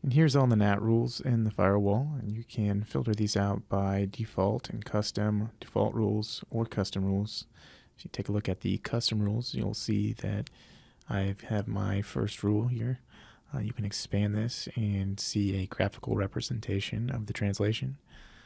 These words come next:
Um, you can also look at enabled or disabled rules, used and unused. Also, the ability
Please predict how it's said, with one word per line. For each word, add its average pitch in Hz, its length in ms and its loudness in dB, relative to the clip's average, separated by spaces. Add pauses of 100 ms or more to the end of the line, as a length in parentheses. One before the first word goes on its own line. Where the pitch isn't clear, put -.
(180)
Um, 110 240 0
you 113 80 0
can 113 160 -2
also 107 580 0 (1300)
look 123 240 0
at 110 640 0
enabled 135 480 4
or 131 120 4
disabled 110 580 0
rules, 123 640 -2 (540)
used 117 320 2
and 110 80 0
unused. 104 600 0 (1800)
Also, 95 460 -2 (160)
the 110 100 0
ability 104 440 0